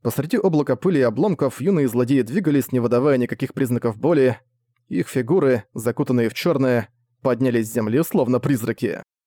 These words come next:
«Дина, поговори со мной!» сказал голем. «Ситуация становится хуже. Числа становятся хуже во всех смыслах. Я не задаю конкретных вопросов, но я это чувствую. Картину в целом.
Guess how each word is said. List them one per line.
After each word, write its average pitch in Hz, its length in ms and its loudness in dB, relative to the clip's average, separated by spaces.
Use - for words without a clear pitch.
«Дина, 135 520 0
поговори 165 380 2
со 160 140 -2
мной!» 143 360 0
сказал 120 320 0
голем. 117 460 -2
«Ситуация 147 600 0
становится 165 460 0
хуже. 127 440 -2
Числа 170 340 -2
становятся 147 460 0
хуже 160 260 -2
во 220 80 2
всех 147 220 -2
смыслах. 131 560 -4
Я 175 120 -2
не 185 120 2
задаю 180 240 0
конкретных 143 420 -2
вопросов, 165 540 0
но 180 100 -2
я 180 120 4
это 165 140 0
чувствую. 127 580 -4
Картину 202 380 0
в - 60 -16
целом. 120 440 -2